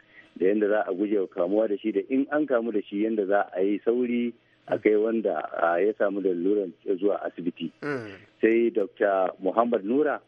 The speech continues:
Speaker 1: wanda ya magana a kan mace-macen mata yayin goyon ciki da haihuwa. Kowa ya sani yana ɗaya daga cikin matsalolin kiwon lafiya da yake faruwa a musamman a arewacin Najeriya.
Speaker 2: Mm.
Speaker 1: To ya yi magana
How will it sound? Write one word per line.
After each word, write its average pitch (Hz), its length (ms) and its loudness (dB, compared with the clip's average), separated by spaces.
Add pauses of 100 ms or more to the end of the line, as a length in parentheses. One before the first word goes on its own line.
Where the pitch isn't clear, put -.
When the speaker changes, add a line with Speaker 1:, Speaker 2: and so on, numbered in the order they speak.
(400)
Speaker 1:
wanda 90 240 0
ya 110 100 4
magana 107 480 -2
a 85 60 -4
kan 104 440 0
mace-macen 104 920 -2
mata 104 580 2
yayin 98 320 2
goyon 104 240 0
ciki 104 240 -4
da 87 160 -2
haihuwa. 90 360 0 (440)
Kowa 113 240 2
ya 113 100 0
sani 113 400 0
yana 120 160 0
ɗaya 117 160 0
daga 98 200 -2
cikin 104 280 -4
matsalolin 123 840 -2 (100)
kiwon 117 220 2
lafiya 104 340 0
da 95 60 0
yake 98 260 -2
faruwa 107 540 0 (420)
a 82 260 2
musamman 110 540 2
a - 60 0 (100)
arewacin 104 400 2
Najeriya. 90 500 2
Speaker 2:
Mm. 101 420 -12
Speaker 1:
To 87 60 0
ya 101 140 4
yi 120 120 2
magana 110 360 -4